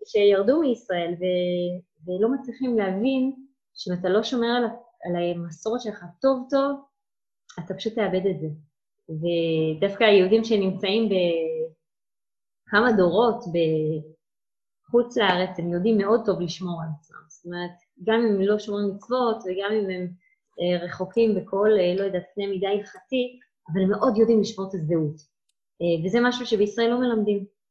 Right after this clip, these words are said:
וזה משהו שמאוד מאוד צריך ללמוד מיהודי התפוצות. ללמוד זהות יהודית. אה, שזה לא, לא, לא נלמד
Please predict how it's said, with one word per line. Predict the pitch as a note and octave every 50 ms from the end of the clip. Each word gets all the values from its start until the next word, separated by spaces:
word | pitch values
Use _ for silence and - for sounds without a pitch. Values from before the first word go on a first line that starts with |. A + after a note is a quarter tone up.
| _ _ _ _ _ _ -
וזה | E3 D#3+ E3+ F3+ F3 F3+ F3 F3+ G3 G#3+
משהו | G#3 A3 A#3
שמאוד | A3+ G#3+ G3 G#3 - - A#3+
מאוד | B3 B3+ B3+ A#3+
צריך | - A#3+ A3+ A3+ - B3+
ללמוד | A#3+ A3 G#3 F#3+ E3+ D#3+
מיהודי | D#3 D#3 D#3 D3+ D#3+
התפוצות. | D#3+ D#3+ - - - E3 D#3 - D#3 - - _ _ _ _ _ _ _ _ _ _
ללמוד | F3 F#3 G#3+ B3 A#3+ G#3+
זהות | G3+ F#3+ G3 G3+ G3+
יהודית. | G3+ E3+ D#3 D#3 D#3 D#3 D3 - _ _ _ _ _ _ _ _ _ _ _ _ _ _ _ _ _ -
אה, | F3+ F3 F3 F3 F3 F3 F3 E3+ E3+ E3+ E3 E3+ E3 E3 D#3+
שזה | D#3+ - D#3+ D#3 D#3 D3+ D3+ D3+ D#3+ E3+
לא, | F3 G3 G3 F#3+ F#3+ F#3+
לא, | G3+ G#3 G#3+ G#3+ G#3+ G#3 G3+ F#3+ F#3+ - - - _ -
לא | F#3+ G3
נלמד | G3+ G3+ F#3+ F3+ E3+ E3+